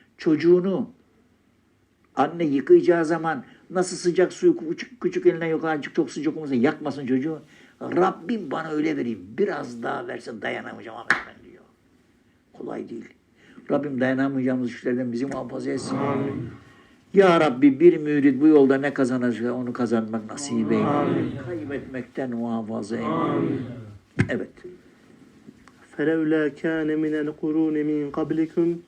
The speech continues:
Speaker 3: Sizden önceki asırlar halkı içerisinde bulunsaydı ya, kim ülü bekiyetin,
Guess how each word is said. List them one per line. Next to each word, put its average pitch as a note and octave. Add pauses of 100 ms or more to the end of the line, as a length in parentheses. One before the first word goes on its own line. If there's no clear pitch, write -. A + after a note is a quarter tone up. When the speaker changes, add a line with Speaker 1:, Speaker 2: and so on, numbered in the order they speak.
(420)
Speaker 3:
Sizden D#3+
önceki D#3
asırlar D#3
halkı D3
içerisinde D3 (540)
bulunsaydı D#3+
ya, C3+ (500)
kim F3+
ülü E3
bekiyetin, E3+